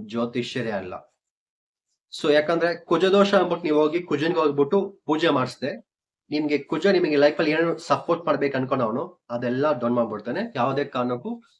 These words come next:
ಈ ದೋಷ ಇಲ್ಲ ಜ್ಯೋತಿಷ್ಯರು ನಂಬಕ್ ಹೋಗ್ಬೇಡಿ. ನೀವ್ ಇನ್ನು ನಿಮ್ ಜಾತಕ ಬಗ್ಗೆ, ನಿಮ್ ಭವಿಷ್ಯ ಬಗ್ಗೆ ಡೀಟೇಲ್ ಆಗಿ ಕಂಪ್ಲೀಟ್ ಆಗಿ ತಿಳ್ಕೊಬೇಕಂದ್ರೆ ಸ್ಕ್ರೀನ್ ಮೇಲೆ ಕಾಣಿಸೋ ನಂಬರ್ಗೆ ಫೋನ್ ಮಾಡಿ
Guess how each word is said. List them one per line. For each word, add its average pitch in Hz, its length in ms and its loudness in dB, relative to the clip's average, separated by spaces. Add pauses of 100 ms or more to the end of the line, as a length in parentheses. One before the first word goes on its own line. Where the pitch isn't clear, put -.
(320)
ಈ 131 200 -6
ದೋಷ 185 280 2
ಇಲ್ಲ 160 400 4
ಜ್ಯೋತಿಷ್ಯರು 135 520 -2
ನಂಬಕ್ 117 320 -2
ಹೋಗ್ಬೇಡಿ. 113 420 -10 (300)
ನೀವ್ 160 180 -2
ಇನ್ನು 202 500 2 (320)
ನಿಮ್ 151 200 -2
ಜಾತಕ 147 320 2
ಬಗ್ಗೆ, 151 400 2
ನಿಮ್ 135 200 2
ಭವಿಷ್ಯ 135 300 0
ಬಗ್ಗೆ 123 380 -2 (140)
ಡೀಟೇಲ್ 196 480 4
ಆಗಿ 196 140 4
ಕಂಪ್ಲೀಟ್ 151 460 0
ಆಗಿ 147 100 -4
ತಿಳ್ಕೊಬೇಕಂದ್ರೆ 120 840 -4 (640)
ಸ್ಕ್ರೀನ್ 151 320 -4
ಮೇಲೆ 139 180 2
ಕಾಣಿಸೋ 135 280 -4
ನಂಬರ್ಗೆ 120 300 -4
ಫೋನ್ 117 220 -6
ಮಾಡಿ 123 340 -8